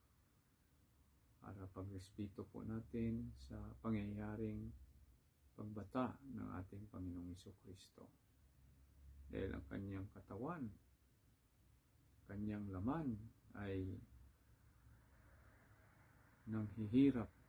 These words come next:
sa panahon na yon ng Biyernes. So, parang inirespeto natin na huwag muna tayong kakain ng karne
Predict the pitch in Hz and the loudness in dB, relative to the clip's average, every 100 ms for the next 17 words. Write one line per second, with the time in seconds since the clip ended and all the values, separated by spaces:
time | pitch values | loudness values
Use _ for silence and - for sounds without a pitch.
0 | - - - 98 107 - 107 101 92 104 | -20 -18 -10 -8 -8 -6 -2 -2 0 -2
1 | 98 - - - - - - - 101 101 | 0 -2 -2 -6 -12 -14 -12 -6 -6 -2
2 | 95 90 92 104 - - - - - - | 0 0 0 -4 -8 -12 -16 -16 -18 -18
3 | - - - - - - - - - 101 | -18 -18 -20 -20 -20 -20 -18 -14 -8 -2
4 | 101 101 101 101 104 - - - - - | -2 -2 -2 -6 -8 -8 -10 -10 -14 -18
5 | - - - - - - 113 107 107 101 | -20 -20 -18 -18 -8 2 4 4 2 -2
6 | - 104 101 104 120 127 - 117 117 110 | -2 -2 -2 0 2 2 2 2 2 0
7 | 113 120 127 - - - - - - 113 | -4 -6 -8 -10 -20 -20 -20 -16 -2 6
8 | 110 113 113 113 117 117 117 110 120 113 | 8 10 8 6 4 4 0 0 2 2
9 | 113 113 165 175 160 147 | 2 0 -2 2 2 2